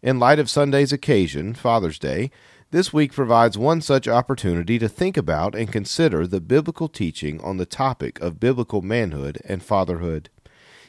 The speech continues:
Even a decade ago, the idea of talking about good, strong masculinity would not have caused even the slightest stir.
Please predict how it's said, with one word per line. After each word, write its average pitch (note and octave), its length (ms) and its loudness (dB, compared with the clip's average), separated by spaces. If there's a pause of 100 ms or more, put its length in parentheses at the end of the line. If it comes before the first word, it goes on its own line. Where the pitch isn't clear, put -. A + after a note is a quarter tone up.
Even A3 240 4
a E3+ 80 4
decade C3+ 460 4
ago, E2 340 0
the A#2+ 220 0
idea B2+ 400 4
of A2 100 0
talking B2+ 400 0
about F2 380 0
good, D3+ 560 2
strong F#2+ 680 0
masculinity F#2+ 800 -2
would A#2 220 -6
not C#3 220 0
have G#2+ 120 -2
caused A#2+ 360 0
even A2 240 -2
the D#2+ 80 -4
slightest G#2+ 480 -2
stir. D#2 360 -4